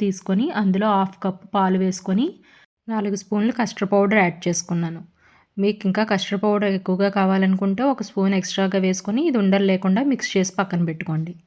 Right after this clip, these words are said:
పాలు చూడండి, పొంగొచ్చాయి కదా. ఇలా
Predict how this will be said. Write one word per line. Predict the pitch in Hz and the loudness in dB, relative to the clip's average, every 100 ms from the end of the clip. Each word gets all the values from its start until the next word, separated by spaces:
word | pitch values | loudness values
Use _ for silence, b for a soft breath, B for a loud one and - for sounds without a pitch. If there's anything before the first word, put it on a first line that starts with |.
| _ _ _ _ _ _ _ _ _ _ _ - | _ _ _ _ _ _ _ _ _ _ _ -4
పాలు | 202 202 202 | -2 -2 -2
చూడండి, | 208 208 220 262 | -2 0 0 0
పొంగొచ్చాయి | 220 196 202 - 202 196 | 0 0 -2 -2 -4 -2
కదా. | 190 262 370 b b _ _ - | -2 -2 -6 b b _ _ -8
ఇలా | 196 | -4